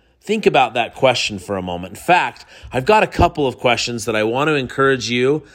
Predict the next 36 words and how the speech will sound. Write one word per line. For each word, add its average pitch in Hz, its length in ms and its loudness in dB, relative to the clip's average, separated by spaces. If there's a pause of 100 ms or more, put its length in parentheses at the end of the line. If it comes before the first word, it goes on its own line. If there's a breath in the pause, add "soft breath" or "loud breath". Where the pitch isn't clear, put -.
(720 soft breath)
that 113 220 -2
when 110 200 -4
you 147 260 0
get 202 200 2
the 165 180 0
answers 165 380 -2
to - 100 -6
these 143 260 -2
questions 101 800 -2
and 110 180 -4
start 120 360 -2
moving 147 400 0
forward, 151 580 0 (380 soft breath)
your 147 360 2
business 139 520 0
can 123 200 -8
change, 92 720 -4 (240 soft breath)
just 170 440 2
as 170 120 2
I 156 140 0
know 156 220 2
it 143 100 0
did 135 220 2
for 127 120 -6
this 123 240 -2
specific 101 540 -6
agent. 82 480 -8 (320 soft breath)
How 160 320 2
was 196 240 2
this 151 180 -2
agent 143 380 0
able 127 320 -2
to 107 220 -8
take 143 420 -4
a 185 80 2
listing 113 800 -2